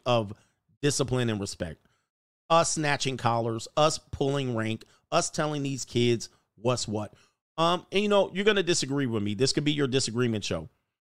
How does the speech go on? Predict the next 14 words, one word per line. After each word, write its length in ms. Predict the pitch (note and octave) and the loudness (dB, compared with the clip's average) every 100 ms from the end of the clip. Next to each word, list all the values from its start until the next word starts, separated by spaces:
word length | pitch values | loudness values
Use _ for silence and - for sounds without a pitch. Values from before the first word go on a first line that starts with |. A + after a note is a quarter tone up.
| _ | _
But 160 | D3 C#3+ | 0 0
for 100 | C#3+ | 0
some 260 | - G3+ G#3+ | 2 2 2
reason, 400 | F3 A#2+ B2+ B2 | 0 0 -2 0
in 100 | C#3 | 0
our 260 | C3 D3 E3 | 4 4 4
world, 380 | D3 C#3 A#2 A2+ | 2 2 2 2
we 140 | C#3 | -2
care 280 | C#3+ D3 B2+ | -2 -2 -2
too 240 | - E3+ | -2 -2
much 280 | E3 D3+ D3 | 2 2 2
about 280 | B2+ A#2 A2+ | 0 0 0
kids' 260 | A#2+ A2 - | 0 -2 -2
feelings. 520 | G#2+ F2 D#2 E2+ | -2 -2 -8 -16